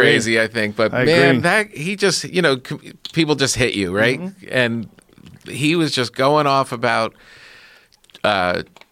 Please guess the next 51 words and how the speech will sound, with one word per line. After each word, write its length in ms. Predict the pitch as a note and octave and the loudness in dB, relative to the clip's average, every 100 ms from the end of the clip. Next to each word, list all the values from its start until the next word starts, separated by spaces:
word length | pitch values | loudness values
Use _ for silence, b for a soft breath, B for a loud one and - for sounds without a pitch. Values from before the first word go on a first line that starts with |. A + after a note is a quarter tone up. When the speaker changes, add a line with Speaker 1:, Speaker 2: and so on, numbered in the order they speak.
| - | -8
Speaker 1:
the 100 | A2+ | 0
election 540 | A2 B2+ E3+ - E3 C3+ | 2 2 0 0 -2 -2
and 160 | G#2 | -4
Trump 400 | - D#3 C#3+ C#3+ | -4 0 0 0
running 440 | C#3 C#3 C#3 C3 A#2+ | 0 0 0 -4 -4
and 100 | G#2+ | -2
all 240 | A#2 C#3+ | 2 2
of 80 | D3 | 2
this 160 | C#3 C3+ | 0 -2
kind 220 | C3+ C3 | -4 -4
of 80 | C3 | -4
stuff. 360 | - C3 C3 | -2 0 0
And 220 | - B2 B2 | -2 -2 0
I 160 | C#3 | 2
don't 220 | E3 D3+ | 0 -2
care 260 | - C#3+ C3 | -4 -2 0
what 240 | C3 C#3 | 2 0
side 360 | - C#3+ B2+ B2 | 0 0 0 -2
you're 220 | A#2 A#2 | 0 0
on. 340 | G#2+ A2 G#2+ G#2+ | 2 0 0 -2
This 240 | A#2 - | -4 -4
was, 280 | A2+ A2+ G#2+ - | -4 -4 -4 -8
he, 260 | A2 C3 | -4 -4
he 220 | - C3 C3 | -2 -2 -2
would 140 | B2 | -2
just 420 | B2 A#2 - - | -4 -6 -10 -12
destroy 600 | - B2+ - - A3+ B3 | -2 0 0 2 4 4
you. 360 | B3 C3+ E2 - - | 2 0 -6 -10 -2
Speaker 2:
Yeah. 300 | - F2 - | 0 0 -2
Speaker 1:
He 180 | - G3 | 0 2
was 160 | G#3+ F#3 | 2 0
just, 280 | F#3 E3+ F3 | -2 -2 -4
the 180 | D3+ | -4
way 260 | D3+ F3+ A3 | 0 2 2
he 120 | G3+ | 0
talks, 380 | F#3+ D#3+ E3+ E3 | -4 -2 -2 -2
and 60 | D3+ | -4
when 100 | D3 | -4
you 80 | |
talk 180 | C#3 D3+ | 0 0
about 160 | C#3+ C3 | 0 0
the 80 | B2 | 2
words, 320 | B2 A#2 G#2+ | 4 4 2
that's 120 | G#2 | 0
why 120 | A2+ | 0
it 80 | G#2+ | 2
popped 160 | C3+ C#3+ | 2 4
into 100 | D3+ | 4
Speaker 2:
Mm-hmm. 60 | |
Speaker 1:
my 120 | - G#2 | 2 2
head. 320 | G#2+ G#2 F#2 | 0 -2 -4